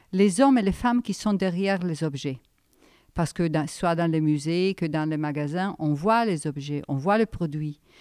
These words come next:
mais on ne sait pas combien d'efforts il y a, de sacrifices il y a derrière. Des artisans, des artistes comme ça, qui ont une vie, entre guillemets, normale, les médias ne parlent jamais,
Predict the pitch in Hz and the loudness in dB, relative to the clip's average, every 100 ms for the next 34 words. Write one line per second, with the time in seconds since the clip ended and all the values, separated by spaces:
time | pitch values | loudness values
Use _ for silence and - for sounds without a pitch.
0 | - 160 175 - 156 147 - 190 - 233 | -10 0 0 2 0 0 -2 -4 0 0
1 | 240 226 - _ _ - 196 175 180 208 | 0 -4 -12 _ _ -2 0 0 0 0
2 | 202 196 - - 147 180 - 202 190 185 | 0 -2 -8 -10 0 0 2 2 2 0
3 | 160 160 151 147 151 - 170 - 185 170 | -6 -4 -2 -2 -2 -2 -4 -2 -2 0
4 | 208 196 - 151 - 160 151 143 147 139 | 0 -2 -2 -4 -4 -2 0 0 -2 -4
5 | 135 131 123 - - - 147 180 190 185 | -6 -8 -12 -20 -20 -8 0 2 0 -2
6 | - 190 196 190 190 185 175 147 156 165 | -4 -2 0 0 -2 -4 -6 -4 -2 -2
7 | - - 180 165 - 151 160 151 - 160 | -6 -10 -8 -8 -8 -6 -4 -6 -4 -4
8 | 165 - - _ - 202 214 214 196 175 | -4 -8 -20 _ -6 -2 0 0 0 0
9 | 202 190 180 180 170 185 180 175 151 160 | -2 -2 -4 -6 -4 0 0 -2 -2 -2
10 | 156 185 233 247 175 165 165 160 151 220 | 0 0 0 -2 -4 -2 0 0 0 0
11 | 226 196 202 190 196 175 190 175 156 | 0 -2 -4 -2 -2 -2 0 -2 -4